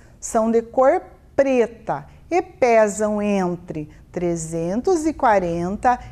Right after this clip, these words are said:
e quatrocentos e trinta e cinco gramas. Ache na reta numerada o peso de um lobinho que nasceu ontem.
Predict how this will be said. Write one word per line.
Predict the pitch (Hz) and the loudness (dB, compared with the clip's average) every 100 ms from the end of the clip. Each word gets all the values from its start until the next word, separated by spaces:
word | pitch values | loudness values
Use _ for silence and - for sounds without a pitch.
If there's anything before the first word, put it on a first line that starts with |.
| - | -2
e | 214 | -2
quatrocentos | 220 220 220 214 214 - 277 285 415 427 392 | 2 2 2 0 -4 -2 0 2 2 4 4
e | 349 | 2
trinta | - 277 269 294 320 | 0 2 4 4 2
e | 294 | 0
cinco | - - 302 339 403 392 | -2 0 2 2 2 2
gramas. | 294 202 156 165 - - - - - | 4 2 0 -6 -10 -12 -18 -20 -10
Ache | - 269 415 - 392 | 0 2 2 0 2
na | 339 285 | 4 4
reta | 262 226 214 208 214 220 | 4 4 6 4 2 0
numerada | 190 180 170 160 151 151 160 185 233 269 - - - | 0 0 -4 -4 -4 0 0 2 2 0 -2 -14 -6
o | - 240 | 2 2
peso | 240 - - 262 277 359 392 381 381 | 0 -6 2 4 6 6 4 4 2
de | 269 | 2
um | 285 277 | 2 4
lobinho | 240 208 175 196 220 277 311 | 4 2 -2 0 2 2 2
que | 330 | 0
nasceu | 269 240 240 - 320 392 - - | 2 2 2 4 4 4 0 -2
ontem. | - 269 226 196 190 151 | 4 6 4 -2 -4 -6